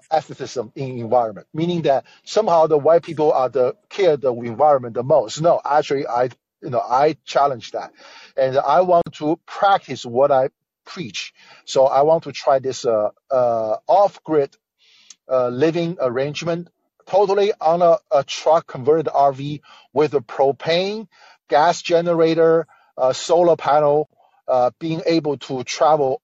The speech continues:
off-grid and always on-, only get showers from Y M C A facilities. You know, I'll be hopping different Y M C As to get a shower and, and all that, and, uh, see whether it will work or not. So I look forward to that. So I might have to bug you for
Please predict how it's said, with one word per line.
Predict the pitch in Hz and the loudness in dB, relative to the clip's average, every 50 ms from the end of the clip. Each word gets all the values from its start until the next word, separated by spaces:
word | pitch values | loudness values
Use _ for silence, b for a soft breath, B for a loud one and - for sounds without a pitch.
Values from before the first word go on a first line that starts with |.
| _ _ - | _ _ -2
off-grid | 139 143 156 151 - - - 135 127 113 110 - _ _ _ _ - | 0 0 0 0 -2 -8 -6 -4 -2 -2 -4 -6 _ _ _ _ -2
and | 139 143 143 | -2 0 0
always | 147 - 190 202 196 190 196 190 196 196 175 - | 2 2 2 2 2 2 0 -2 -2 -4 -8 -6
on-, | - - 190 196 202 - | -6 -6 -4 -4 -6 -2
only | 160 160 185 180 185 185 | -2 -2 0 0 -2 -2
get | - 160 143 - | 0 -2 -2 -2
showers | - - 185 156 160 160 147 127 113 107 - | 0 -2 0 2 2 2 0 -2 -4 -8 -10
from | - - 139 123 120 123 - _ _ _ - | -6 -4 -2 -2 -2 -6 -10 _ _ _ -2
Y | 139 147 147 147 | 0 2 2 2
M | 147 151 151 147 | 0 -4 -4 -6
C | - - 165 165 180 | -8 -8 -6 -2 -2
A | 170 156 147 | -2 -2 -2
facilities. | - - 117 - - 131 120 113 101 - - 90 85 85 - - | -4 -6 -8 -4 -4 -4 -2 -4 -6 -8 -12 -16 -14 -14 -12 -10
You | 131 120 | -6 -4
know, | 110 | -2
I'll | 101 113 123 | 0 0 -2
be | 117 131 131 127 b b b b b b | -2 -4 -10 -10 b b b b b b
hopping | - 165 165 160 - 156 147 123 | 0 2 2 2 0 -2 -10 -6
different | 143 151 - 139 123 120 | -6 -6 -6 -6 -8 -2
Y | 117 127 131 139 | 0 0 0 0
M | 135 131 127 | -4 -6 -8
C | - - - 139 143 | -10 -10 -6 0 2
As | 151 151 123 107 - - | 2 2 2 -2 -8 -10
to | - 135 | -10 -4
get | - 139 123 | 0 0 0
a | 113 | 0
shower | 104 - - 139 131 139 143 147 151 147 147 - 120 | 0 0 0 2 4 4 4 4 4 4 2 0 -2
and, | 110 104 107 | -6 -10 -10
and | - 110 113 110 | -8 -8 -6 -6
all | 101 95 | -8 -8
that, | 95 95 87 - b b b b b b b b b | -8 -10 -10 -10 b b b b b b b b b
and, | 127 131 135 139 139 | 2 2 2 2 0
uh, | 131 | -4
see | - - 175 | -4 -4 -2
whether | 160 156 160 156 160 | 2 2 4 2 2
it | 170 147 | 0 0
will | 135 143 131 | -2 -2 0
work | 143 196 - - | 0 0 0 0
or | 117 | -4
not. | 104 101 92 - _ | -8 -8 -10 -10 _
So | - - 131 120 120 117 117 117 | -6 -2 0 2 2 2 0 0
I | 117 117 | -2 -2
look | 117 127 135 - | -4 -4 -6 -4
forward | - 147 143 127 107 95 - | 0 0 0 0 0 -6 -10
to | - 87 | -18 -16
that. | - - - - - - | -14 -14 -14 -14 -16 -10
So | - - 143 135 151 - | -2 0 2 2 2 2
I | 180 190 | 2 2
might | 202 202 196 | 4 4 4
have | 175 170 170 147 | 4 4 2 2
to | - 175 | 0 -4
bug | 143 - 180 185 185 147 | 0 4 4 4 4 2
you | 139 123 117 | -2 -4 -4
for | - - 127 123 120 110 107 | -4 -4 -2 0 0 0 -2